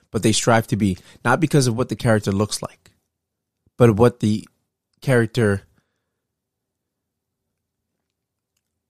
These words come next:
has instilled in them, the qualities, you know, good, fight for justice, you know, Superman or whatever. Um, but outside of that, there's no relation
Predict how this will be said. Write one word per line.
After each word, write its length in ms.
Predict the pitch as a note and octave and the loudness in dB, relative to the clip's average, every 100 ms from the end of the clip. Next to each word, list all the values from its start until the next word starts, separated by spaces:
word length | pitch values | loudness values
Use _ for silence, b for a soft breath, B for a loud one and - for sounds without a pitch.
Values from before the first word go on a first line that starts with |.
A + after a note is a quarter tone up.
| _ _ _ _ _ _ - | _ _ _ _ _ _ -10
has 540 | A2 A#2+ G#2+ - - _ A2+ | -2 0 0 -4 -8 _ -8
instilled 500 | G#2 - B2 A2 F#2 | -8 -2 0 0 -4
in 80 | |
them, 160 | E2+ - _ | -8 -14 _
the 100 | - | -12
qualities, 840 | - - A2+ G2 E2+ - - - - _ - | -8 0 2 2 -4 -10 -14 -14 -20 _ -8
you 100 | G2 | -6
know, 240 | D#2+ D#2+ - | -6 -8 -2
good, 520 | C3 A#2+ G2+ D2+ - - _ | 2 4 2 -2 -10 -20 _
fight 280 | - G#2 | -6 -6
for 120 | - G2 | -4 -6
justice, 500 | F#2 G#2 - G#2 A#2+ | -2 -2 -4 -8 -8
you 60 | |
know, 60 | F2+ | -6
Superman 500 | - A2+ A2+ F#2+ F2+ | -4 -4 -4 -4 -4
or 20 | |
whatever. 480 | E2+ E2 E2+ E2+ E2 - | -4 -6 -6 -8 -10 -6
Um, 500 | F#2 F2+ F2 E2+ - _ _ _ _ _ _ _ _ _ _ _ _ _ _ _ _ _ _ _ _ - | -4 -2 -4 -6 -12 _ _ _ _ _ _ _ _ _ _ _ _ _ _ _ _ _ _ _ _ -2
but 120 | C3 | 0
outside 300 | A#2+ B2+ A2+ | 2 4 4
of 60 | |
that, 160 | A2+ G#2 | 4 2
there's 180 | G#2 G#2+ | -2 -2
no 280 | A#2+ A#2 G#2+ | 2 2 2
relation 640 | A2 A2 A2 - F2 | 0 2 0 -2 -8